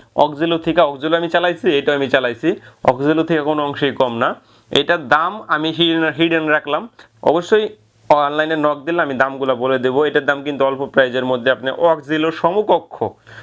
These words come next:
উনিশ বিশ হবে ভাই, আঠারো বিশ হবে না। Oxelo-র সাথে উনিশ বিশ হইতে পারে, কিন্তু আঠারো বিশ হবে না। অনেক ভালো মানের একটা স্কেটিং।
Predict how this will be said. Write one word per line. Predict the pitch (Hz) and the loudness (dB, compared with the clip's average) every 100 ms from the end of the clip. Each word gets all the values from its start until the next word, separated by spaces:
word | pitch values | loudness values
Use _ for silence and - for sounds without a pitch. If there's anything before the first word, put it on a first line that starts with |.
| - | 2
উনিশ | 262 262 254 | 2 4 0
বিশ | 240 - | -2 0
হবে | 165 131 | 0 0
ভাই, | 135 | -2
আঠারো | 147 170 175 | 0 0 -2
বিশ | 170 160 | 0 0
হবে | 143 117 | 0 -2
না। | 107 107 - - | -6 -10 -14 0
Oxelo-র | 131 139 165 175 | 0 2 0 -2
সাথে | 190 185 | -2 0
উনিশ | 190 196 | 2 2
বিশ | 185 180 | 0 0
হইতে | 147 143 | 0 0
পারে, | 156 120 113 | 0 -2 -4
কিন্তু | 135 143 | -2 0
আঠারো | 135 139 131 | 0 -2 -4
বিশ | 127 123 | -4 -2
হবে | 117 127 | 0 0
না। | 175 311 _ _ - | -2 -6 _ _ -2
অনেক | 151 160 | 0 -2
ভালো | 131 123 123 | -4 -2 -2
মানের | 123 120 | -2 -2
একটা | 113 - 110 | -4 -2 -4
স্কেটিং। | - 120 120 208 | -2 0 0 -2